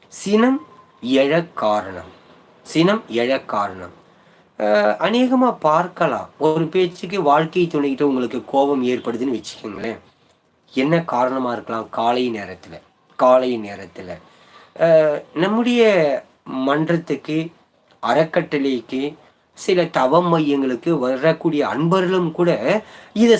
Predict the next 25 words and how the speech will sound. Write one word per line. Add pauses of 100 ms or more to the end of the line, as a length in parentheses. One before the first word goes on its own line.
(100)
சொல்றத
உங்களுக்கு
வந்து
பகிர்ந்துக்கிறேன். (800)
ஒரு
ஆணை
கொடுக்க
மாட்டேன்றாங்க, (300)
அந்த (220)
சரியான
நேரத்துக்கு
எனக்கு (120)
பேக்
பண்ணி
கொடுக்க
மாட்டேன்றாங்க, (320)
அதாவது
லஞ்ச், (460)
மதிய
உணவு (320)
பேக்
பண்ணி
எடுத்து
வைக்க
மாட்டேன்றாங்க,